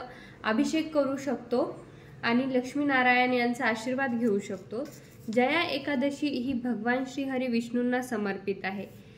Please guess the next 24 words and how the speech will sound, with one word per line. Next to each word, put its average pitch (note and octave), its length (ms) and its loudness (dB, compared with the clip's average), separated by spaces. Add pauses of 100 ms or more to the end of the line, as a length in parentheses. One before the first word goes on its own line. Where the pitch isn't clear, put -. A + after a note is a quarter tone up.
(240)
या B3+ 200 4
दिवशी D4+ 460 4
म्हणजेच C4+ 420 0
वीस B3+ 300 -2
फेब्रुवारीच्या A#3 720 2
दिवशी A#3 380 0 (360)
त्रिपुष्कर D#4+ 640 2
योग A#3+ 340 4 (100)
तयार A3 280 4
झालेला G3 460 0
आहे G3+ 400 0 (460)
आणि A#3 360 2
त्याचं, B3 400 2 (140)
अ, A#3 300 -4 (720)
का-, G#3+ 320 4
कालांतर A#3 600 0
आहे B3+ 300 0 (680)
वीस C#4+ 340 0
फेब्रुवारी C4 460 4
दुपारी A#3+ 420 4
बारा A3 420 2
वाजून B3 340 0
तेरा A#3 340 2
मिनिटे A#3+ 420 2